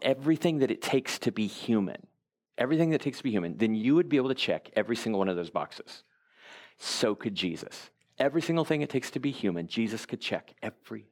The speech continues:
box. Then if you had another checklist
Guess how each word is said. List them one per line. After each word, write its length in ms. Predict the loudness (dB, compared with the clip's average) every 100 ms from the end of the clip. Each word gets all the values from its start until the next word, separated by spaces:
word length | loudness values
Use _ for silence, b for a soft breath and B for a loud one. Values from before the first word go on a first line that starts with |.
| _
box. 500 | -8 -8 -16 -18 -18 _ B B B B B B 0
Then 120 | 2
if 120 | 4
you 60 | 4
had 80 | 4
another 300 | 2 2 0
checklist 580 | -2 -4 -6 -10 -10